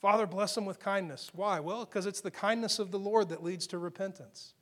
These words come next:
I bless a lot of you with kindness. That's supposed to make you laugh,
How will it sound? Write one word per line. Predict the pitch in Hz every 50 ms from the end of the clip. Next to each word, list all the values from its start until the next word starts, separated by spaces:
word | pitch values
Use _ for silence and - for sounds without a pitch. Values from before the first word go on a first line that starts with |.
| _ _ _ _ _ _ _ _ _ _ _ _
I | 175 233
bless | 233 180 175 180 165 -
a | - 131
lot | 127 131 160 185 202 185
of | 175 143
you | 151 143 131
with | 135 123 -
kindness. | - 147 131 131 123 117 101 - - - - - _ - - _ _ _ _ _ _ _ _ _ _ _ _ _ _ _ _ _ _ _ _ _
That's | - 190 180 -
supposed | - - 269 262 - -
to | 202
make | 180 160 151 - 139
you | 127
laugh, | 139 123 101